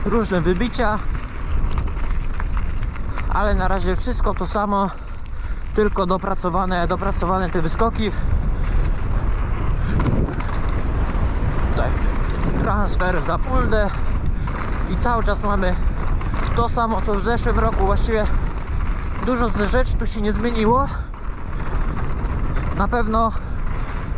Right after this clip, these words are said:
gruntowny serwis tras był na sekcji A od Niebieskiej, czy jakoś tak.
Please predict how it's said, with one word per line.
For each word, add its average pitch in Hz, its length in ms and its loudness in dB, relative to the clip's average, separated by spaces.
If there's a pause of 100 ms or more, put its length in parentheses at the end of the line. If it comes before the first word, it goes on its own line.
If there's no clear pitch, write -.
(120)
gruntowny 226 960 2
serwis 214 600 0
tras - 480 -2 (1800)
był 214 280 2
na 214 320 0 (1120)
sekcji 226 480 0 (140)
A 190 280 2 (1900)
od 185 200 0
Niebieskiej, 190 520 2
czy - 120 0
jakoś 170 240 2
tak. 226 320 2